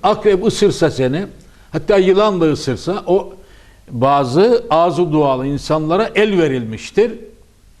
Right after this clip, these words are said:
Onlar giderler, artık kendi usulleri neyse onu uygular, o zehri vücuttan çıkartırlar. El vermek bu kadar önemli bir iş.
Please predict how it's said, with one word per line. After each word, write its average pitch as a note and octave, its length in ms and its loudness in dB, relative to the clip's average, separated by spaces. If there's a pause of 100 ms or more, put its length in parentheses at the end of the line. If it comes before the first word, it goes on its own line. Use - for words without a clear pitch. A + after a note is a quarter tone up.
(380)
Onlar G3+ 320 2
giderler, E3+ 640 2
artık F#3+ 360 -2
kendi F#3 280 -2
usulleri D#3+ 580 0
neyse D#3 580 -2 (320)
onu F#3+ 180 2
uygular, G#3+ 420 2
o G3+ 120 4
zehri F3 400 2
vücuttan G3 460 -4
çıkartırlar. D3 680 -8 (1800)
El F3 200 4
vermek G3+ 380 2
bu G3 100 -4
kadar G#3 240 2
önemli A#2+ 460 0
bir F#2+ 100 -10
iş. - 160 -18